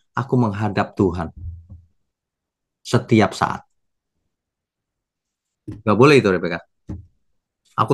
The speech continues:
taruh Tuhan kayak benda aja, kayak barang aja. Aku taruh pulpenku di depan mataku." Nggak sopan itu. Kamu mesti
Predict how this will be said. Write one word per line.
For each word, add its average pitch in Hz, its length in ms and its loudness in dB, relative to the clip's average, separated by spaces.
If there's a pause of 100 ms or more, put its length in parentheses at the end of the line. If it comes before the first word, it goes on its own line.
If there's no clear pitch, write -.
taruh 165 240 4
Tuhan 175 320 6
kayak 113 320 0
benda 101 480 2
aja, 90 160 -4
kayak 120 240 -2
barang 113 320 4
aja. 113 160 0
Aku 165 160 -2
taruh 185 320 2
pulpenku 175 400 2
di 120 160 0
depan 147 160 -4
mataku." 139 400 -6 (1500)
Nggak 104 160 -2
sopan 127 400 2
itu. 82 160 -12 (640)
Kamu 120 240 0
mesti 113 160 0